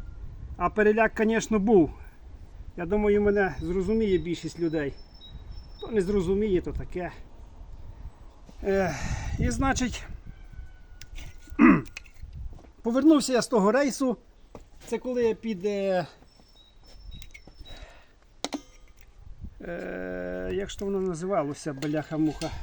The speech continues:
Пірко-,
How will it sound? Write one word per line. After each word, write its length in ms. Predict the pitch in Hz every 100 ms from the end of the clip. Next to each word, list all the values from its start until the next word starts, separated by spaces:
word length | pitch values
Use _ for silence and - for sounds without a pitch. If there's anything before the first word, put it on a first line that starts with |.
| - - - - - - - - - - - - - - - - - - - - - -
Пірко-, 440 | 233 - 277